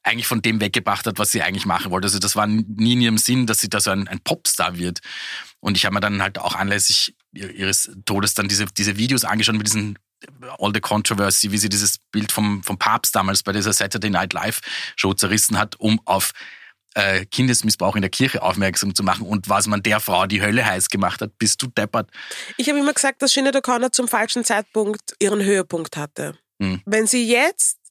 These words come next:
Speaker 2: den Höhepunkt hatte, den sie damals hatte, wie Nothing Compares to You ein Hit war, dann wäre sie jetzt eine Icon, weil sie hat alles, sie hat schon vor, vor dreißig Jahren gesagt, hey, es läuft so viel falsch.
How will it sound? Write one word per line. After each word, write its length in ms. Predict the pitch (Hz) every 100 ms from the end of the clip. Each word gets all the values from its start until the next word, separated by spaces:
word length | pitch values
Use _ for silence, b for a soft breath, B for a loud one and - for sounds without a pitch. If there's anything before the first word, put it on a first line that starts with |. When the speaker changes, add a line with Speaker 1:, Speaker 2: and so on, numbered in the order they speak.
| _ 233
Speaker 2:
den 120 | 226
Höhepunkt 480 | 247 262 262 254 233
hatte, 240 | 214 240
den 160 | 220 208
sie 120 | 208
damals 420 | 185 185 240 262
hatte, 240 | 254 240 233
wie 60 | 220
Nothing 300 | 208 - 220
Compares 440 | 220 220 208 190
to 100 | -
You 160 | 196 202
ein 120 | 190
Hit 240 | 196 -
war, 280 | 220 240 285 - B B B B B _
dann 200 | 208 214
wäre 160 | 202 196
sie 120 | 214
jetzt 220 | 202 -
eine 180 | 196 190 165
Icon, 480 | 254 - 185 175 190
weil 120 | 190
sie 200 | 208 226
hat 140 | 214 226 _ -
alles, 440 | 208 240 302 311
sie 120 | - 247
hat 160 | 262
schon 140 | - 247
vor, 340 | - 233 269 - B B -
vor 180 | - 247
dreißig 460 | - 196 220 - 240
Jahren 260 | 220 208 262
gesagt, 380 | 247 226 196 _ -
hey, 140 | 196
es 140 | 190 -
läuft 240 | 180 -
so 360 | - - 208 185
viel 260 | - 185
falsch. 560 | - 156 147 151 -